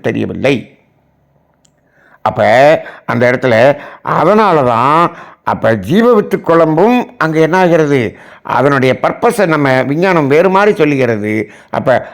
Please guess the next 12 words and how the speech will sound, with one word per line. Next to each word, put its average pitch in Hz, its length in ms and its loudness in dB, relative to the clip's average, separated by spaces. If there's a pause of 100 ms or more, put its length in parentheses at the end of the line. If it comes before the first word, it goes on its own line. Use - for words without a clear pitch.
(220)
அது 135 200 2 (680)
வலு 165 260 2
இழந்து 165 320 2
போகும்போது 113 520 0 (420)
உயிராற்றல் 190 560 2 (340)
எண்ணிக்கை 190 320 0
குறைகிறது. 95 600 -4 (600)
அப்ப 135 300 0
ஜீவகாந்தத்தின் 202 640 0 (140)
உற்பத்தி 247 420 -2
குறைகிறது. 113 520 -2 (640)
ஆனால் 123 540 0